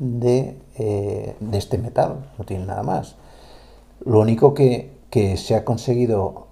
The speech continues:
generar en lo que es una solución coloidal, es decir, se puede dar en forma de jarabe.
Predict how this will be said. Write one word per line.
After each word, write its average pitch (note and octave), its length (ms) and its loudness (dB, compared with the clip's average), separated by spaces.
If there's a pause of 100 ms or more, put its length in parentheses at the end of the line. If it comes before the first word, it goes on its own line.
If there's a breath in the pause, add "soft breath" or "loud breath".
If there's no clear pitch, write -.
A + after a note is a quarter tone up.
(140)
generar A#2 760 0
en G#2 200 -2
lo G2 180 -4
que G2+ 80 -2
es - 120 -4
una A2+ 140 2
solución G#2 520 -2
coloidal, G#2 760 4
es G#2 160 -12
decir, G#2 360 -4 (640 loud breath)
se - 180 -2
puede G#2+ 260 0
dar A2+ 280 4
en G2+ 140 -2
forma G2+ 300 0
de F2+ 80 -2
jarabe. F2+ 440 -6